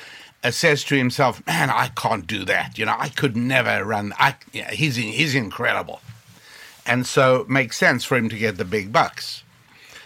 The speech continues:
But when they hear that, uh, the C E O of a large business corporation, um, has a, uh,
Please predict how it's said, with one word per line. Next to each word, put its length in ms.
But 120
when 180
they 160
hear 360
that, 540
uh, 220
the 120
C 380
E 80
O 240
of 180
a 60
large 340
business 460
corporation, 800
um, 540
has 420
a, 400
uh, 420